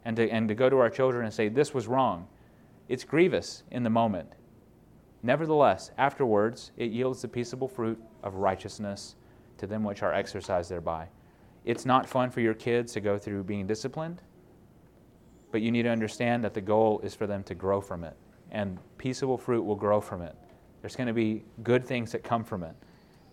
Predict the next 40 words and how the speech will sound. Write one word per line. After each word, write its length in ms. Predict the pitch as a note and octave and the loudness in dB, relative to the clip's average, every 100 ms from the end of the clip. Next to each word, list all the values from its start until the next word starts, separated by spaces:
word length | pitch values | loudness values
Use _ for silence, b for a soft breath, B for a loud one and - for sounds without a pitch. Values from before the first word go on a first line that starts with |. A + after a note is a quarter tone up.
| b - | b -6
And 100 | G#2+ | -4
it's 100 | G#2+ | 2
hard 240 | B2 B2 A#2+ | 8 8 8
for 120 | B2+ | 0
people 220 | C3 B2 | 0 0
to 60 | A#2 | -2
see 200 | C#3 C3+ | 0 2
that 160 | B2 | 2
in 60 | G#2+ | 2
the 60 | |
moment. 360 | A2 A#2 A#2 G2 | 0 0 0 -2
It's 100 | F#2+ | 0
hard 180 | A2+ A2+ | 2 2
for 140 | B2+ | 4
us 160 | C3 C3+ | 2 0
to 60 | |
see 160 | B2 B2 | -6 -2
that 180 | A2 G#2 | 0 0
in 80 | G2+ | -2
the 60 | |
moment 280 | G2+ G2 G2 | -4 -4 -6
sometimes, 600 | - F#2+ G2+ F2+ F2+ - B B B | -10 -6 -4 -4 -6 -12 B B B
where 100 | A2 | -4
it's 100 | A2 | 4
like, 200 | A2 G2 - | 4 4 -2
"Oh 160 | A2 | -6
man, 200 | A2+ A2 | -4 -4
if 100 | G#2+ | 2
I 100 | G#2+ | 2
do 200 | G#2+ A#2 | 4 2
this, 220 | A#2+ A2+ | 4 2
this 120 | A#2 G#2 | 0 -8
is 60 | |
gonna 160 | A2 F#2 | -8 -8
crush 340 | - B2+ A#2+ | 0 0 0
them. 140 | B2+ A2 | -6 -4
They're 100 | A2 | -4
gonna 180 | G#2+ | -4
hate 280 | F2 B2 A#2+ | -4 -2 -2
me." 240 | G#2 F2+ | -4 -10